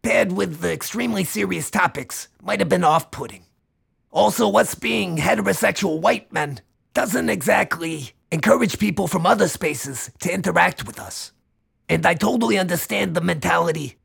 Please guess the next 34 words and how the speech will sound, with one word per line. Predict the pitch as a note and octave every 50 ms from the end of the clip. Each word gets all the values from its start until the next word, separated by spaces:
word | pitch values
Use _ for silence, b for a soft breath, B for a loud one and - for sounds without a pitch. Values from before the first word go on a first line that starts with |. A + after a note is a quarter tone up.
| _ _ _
"We | B2 D#3+ F#3
don't | G3 A3 A3+ G#3
need | F#3 G#3+ A3+ G3
to | - -
hear | F3 E3+ A3 B3+ A3
from | - G3+ F3+
more | F#3 G3 G3 F#3+ E3+
white | F3+ F#3+ F#3+ F3+ -
men," | G#3+ A3 B3 G#3+ D3 - - - _ _ _ _ _ _ _
which | D3+ D#3+ - G#3
is | F#3 D3 F3+
why | G#3 G#3 G#3 G3+
I | F#3
tried | D#3 - F3+ E3+ E3 -
to | - D#3+
share | - - F3+ D#3+ D#3 D3 -
other | - F3 D3 E3+
perspectives | B2+ - D3+ - - G3 F3 - - - A#2 - - C3
as | A#2 -
much | C#3+ D#3 D#3+ - D3+
as | B2+ A#2
possible. | - - - - - - - - - - - _ _ _ _ _ _ _ _ _ _ _ _ _
What | - E3 F#3 F#3
else | E3+ D#3+ D3 -
was | C#3 C#3+ B2 B2+
there? | B2+ C#3 C#3 C3 B2+ - - _ _ _ _ _ _ _ _ _ -
Several | - - B3 G#3+ G3 G#3 F#3+ G3
listeners | A3+ B3+ G#3+ - G#3 F#3+ F#3+ F3+ D#3 - - - - _
found | _ - A3+ A3+ B3 A#3+
my | A3 G3+
voice | E3+ C3+ F3+ G3 G3 - -
to | F#3+
be | D3+ F3 E3
grating. | C3 - E3 D#3+ D3 A#2+ - -